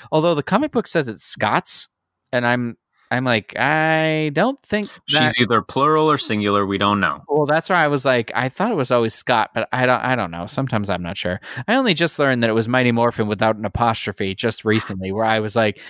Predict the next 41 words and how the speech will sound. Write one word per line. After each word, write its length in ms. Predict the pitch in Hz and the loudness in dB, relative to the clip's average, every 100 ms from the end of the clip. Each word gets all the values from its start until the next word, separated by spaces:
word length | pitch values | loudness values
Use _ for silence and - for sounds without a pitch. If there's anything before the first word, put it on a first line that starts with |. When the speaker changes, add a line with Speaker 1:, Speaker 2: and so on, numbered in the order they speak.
| - | -10
Speaker 1:
it's 160 | 139 - | -8 -2
one 100 | 156 | 2
of 60 | 147 | 2
those 160 | 123 | 0
Berenstein, 1000 | 101 131 139 139 123 - 131 127 127 107 | 2 2 4 2 0 -4 -2 0 0 0
Bernstein 640 | 113 113 131 135 - 147 143 | 2 4 2 0 -4 -4 0
Bear 260 | 143 143 | 2 2
scenarios 640 | 143 - 143 143 151 151 - | 2 0 0 2 2 2 0
for 140 | 151 | -2
me, 160 | 147 151 | 0 0
Speaker 2:
The 100 | 120 | 0
Speaker 1:
and 100 | 87 | 0
Speaker 2:
Mandela 360 | 87 95 95 87 104 | 2 4 2 0 -4
Speaker 1:
I, 40 | |
Speaker 2:
effect. 100 | 107 156 | -2 0
Speaker 1:
I 60 | |
am 200 | 175 156 | 2 0
having 300 | 117 120 117 | 0 0 0
a 60 | 104 | -2
lot 360 | 104 104 107 101 | -2 2 2 2
of 120 | 95 | -4
tr-, 120 | - - - | -14 -20 -20
trouble 300 | - 98 90 | -8 -6 -6
with 120 | 87 | -8
it. 120 | 90 - | -8 -4
But, 220 | 196 - - - - - - - | -4 -4 -10 -20 -20 -20 -8 0
um, 500 | 143 127 117 110 104 _ _ _ _ _ _ _ _ | 4 4 2 -2 -6 _ _ _ _ _ _ _ _
yeah, 320 | 123 143 104 - | 0 2 2 -2
so, 400 | - 151 135 131 | -2 2 4 2
um, 320 | 131 135 127 131 | 4 4 2 0
it's 160 | 147 | -2
way, 260 | 135 160 170 | 0 0 0
it's 340 | 160 143 123 127 | 2 -2 -2 -6
that 360 | 135 147 151 - | 0 2 2 2
and 160 | 131 | 0
Jason 340 | 123 135 - 131 | 2 0 0 -2
Font 360 | 143 139 127 | 0 0 0
as 260 | 123 117 110 | 0 -2 -2
Wesley 380 | 110 135 - 120 | 0 0 0 0
Collins. 500 | 117 107 107 107 - - _ _ | 0 0 0 -2 -8 -20 _ _
Like, 320 | 131 123 - | 0 0 -2